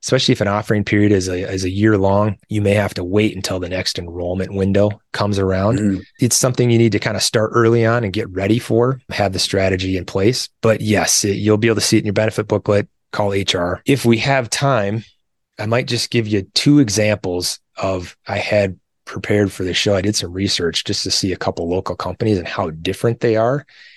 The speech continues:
Speaker 1: And
Speaker 2: Yeah, no, I think that
Speaker 1: why.
Speaker 2: would be instructive, actually. Yeah.
Speaker 1: Yeah, I think, and because it does help to see why it really matters to understand the terms. So company in town here, they're two, I'll, I'll, I'll leave them unnamed for the time being. They're
Speaker 2: Okay.
Speaker 1: both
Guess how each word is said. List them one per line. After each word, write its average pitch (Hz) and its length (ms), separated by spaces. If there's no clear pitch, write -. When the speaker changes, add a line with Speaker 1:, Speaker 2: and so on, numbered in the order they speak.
Speaker 1:
And - 100
Speaker 2:
Yeah, 175 100
no, 151 200
I 156 60
think 156 160
that 165 140
Speaker 1:
why. 160 40
Speaker 2:
would 123 120
be 110 120
instructive, 110 580
actually. 82 420
Yeah. 143 200
Speaker 1:
Yeah, 113 360
I 104 80
think, 110 260
and 107 140
because 113 340
it 104 120
does 113 220
help 104 320
to - 120
see 98 260
why 95 300
it 92 140
really 95 220
matters 90 580
to - 300
understand 95 520
the 87 60
terms. 82 440
So 95 280
company 127 260
in 117 80
town 113 300
here, 107 480
they're 104 120
two, 127 380
I'll, - 240
I'll, 110 360
I'll 117 80
leave 127 180
them 117 160
unnamed 101 440
for 95 200
the 90 180
time 98 300
being. 95 340
They're 165 120
Speaker 2:
Okay. 151 240
Speaker 1:
both - 200